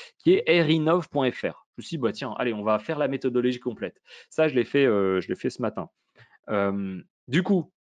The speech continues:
je le balance dans S E O Observer. J'ai dit S E O Observer, mais ça peut être un autre outil. Je, bon, je vais pas le répéter à chaque fois, vous avez bien compris. Vous pouvez utiliser d'autres outils. Ce n'est pas, euh, juste S E O Observer. Vous,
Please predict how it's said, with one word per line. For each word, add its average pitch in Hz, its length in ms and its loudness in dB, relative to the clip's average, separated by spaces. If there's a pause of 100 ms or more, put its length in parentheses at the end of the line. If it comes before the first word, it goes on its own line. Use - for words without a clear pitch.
(100)
je 110 120 -6
le 123 60 2
balance 135 220 2
dans 117 100 -4
S 107 160 -4
E 110 40 0
O - 20 -6
Observer. 107 360 -2 (1040)
J'ai 135 180 -2
dit 135 140 0
S 131 160 -2
E - 20 2
O - 40 -2
Observer, 127 260 0
mais 120 60 -6
ça 120 120 -2
peut 127 100 -2
être 117 160 -2
un 113 80 -6
autre 113 200 -4
outil. 131 360 -4
Je, 101 140 -12
bon, 92 220 -12
je 92 80 -20
vais - 20 -18
pas 104 100 -4
le 104 60 -2
répéter 104 300 -6
à - 20 -6
chaque - 160 -8
fois, 113 140 -2
vous 95 80 -6
avez 95 80 -4
bien 95 140 -10
compris. 117 340 -10
Vous 101 100 -12
pouvez 98 220 -8
utiliser 101 320 -10
d'autres 98 340 -16
outils. 101 240 -14
Ce 107 100 -18
n'est 90 100 -14
pas, 98 240 -6
euh, 87 120 -14
juste 95 240 -16
S - 140 -12
E - 20 -12
O 92 40 -14
Observer. 95 440 -10
Vous, 90 100 -20